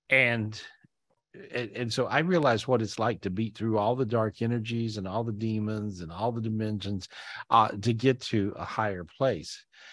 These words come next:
And so for private readings, there you are, eight hundred, eight two seven, Gary, Gary Spivey dot com. And, and so I was like, um, um, I'm, I'm blown away with how fast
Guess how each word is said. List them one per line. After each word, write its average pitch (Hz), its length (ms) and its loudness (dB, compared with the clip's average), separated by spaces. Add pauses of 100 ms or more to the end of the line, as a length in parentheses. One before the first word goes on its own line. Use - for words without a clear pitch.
(180)
And 101 160 -2
so 104 340 0
for - 160 -8
private 131 320 2
readings, 117 400 -2
there 160 140 -2
you 160 160 0
are, 107 100 0
eight 110 160 0
hundred, 113 260 0
eight 107 140 -2
two 104 140 -8
seven, 98 320 -2
Gary, 98 340 -2
Gary 95 260 -4
Spivey 90 380 0
dot 90 160 0
com. 98 240 0 (480)
And, 131 300 2 (100)
and 117 180 -2
so 113 400 2 (220)
I 170 560 0
was 123 400 0
like, 110 460 -2 (320)
um, 98 320 -2 (920)
um, 110 300 0
I'm, 123 220 0
I'm 131 160 2
blown 151 300 6
away 139 520 4
with 104 160 -4
how 117 200 2
fast 143 680 2